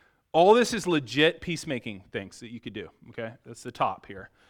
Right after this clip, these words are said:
But there are a couple ways to cheat, and you can see 'em on the side. There's the attack responses over here, and there's the avoidance responses, right? There's, there's, uh, escape and attack. There's, there's peace fakers,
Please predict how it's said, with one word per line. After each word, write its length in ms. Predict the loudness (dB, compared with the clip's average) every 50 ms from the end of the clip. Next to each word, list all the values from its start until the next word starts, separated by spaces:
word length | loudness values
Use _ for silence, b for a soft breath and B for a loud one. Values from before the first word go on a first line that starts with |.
| b b b b b b b
But 340 | 6 6 6 6 6 2 0
there 220 | 2 4 4 4
are 200 | 6 6 4 4
a 40 | 4
couple 240 | 2 0 0 2 4
ways 220 | 2 2 0 -2
to 80 | -8 -14
cheat, 340 | -10 -8 -6 -6 -8 -8
and 80 | -10 -14
you 60 | -12
can 120 | -10 -10 -10
see 140 | -6 -6
'em 100 | -4 -4
on 100 | -4 -4
the 80 | -4 -6
side. 360 | -6 -2 -2 -2 -2 -4 -4
There's 340 | -6 -4 -4 -4 -6 -8 -10
the 360 | -8 -6 -4 -4 -4 -6 -10 b b b b b
attack 440 | -14 -6 0 2 4 4 2 2 0
responses 720 | -4 -4 -4 -4 -4 -4 -4 -2 -4 -6 -6 -6 -8 -16 _ _ _ _ -14
over 180 | -10 -8 -6
here, 200 | -6 -6 -8 -10 _ _ _ _ _ _ _ _ _ _ _ _ _ _ -6
and 180 | -4 -4 -2
there's 300 | -2 -2 -2 -2 -4 -6
the 360 | -6 -4 -4 -2 -2 -4 -6 -6
avoidance 560 | -8 -6 -4 -2 -2 0 0 -2 -4 -6 -8
responses, 680 | -10 -10 -10 -8 -10 -10 -10 -10 -16 -20 -20 -20 -20 -20 _ _
right? 240 | -14 -12 -12 -12 -12 _ _ _ _ _ -10
There's, 300 | -8 -8 -6 -8 -10 -16 B B B B B B
there's, 320 | B 2 2 2 0 0 -2
uh, 160 | -2 -2 -2 -4
escape 600 | -6 -8 -8 -6 -2 0 2 2 2 0 -4 -16 -20 _ _
and 120 | -10 -8 -8
attack. 480 | -6 0 0 2 2 0 -2 -4 -4
There's, 260 | -2 -2 -2 -2 -4 B B B B B B
there's 220 | B -2 -2 -2 -4
peace 540 | -10 -6 -4 -4 -2 -2 -4 -6 -8 -10 -12 _ _ _ _
fakers, 760 | _ -14 -8 -6 -6 -6 -6 -8 -8 -8 -8 -10 -12 -18 -18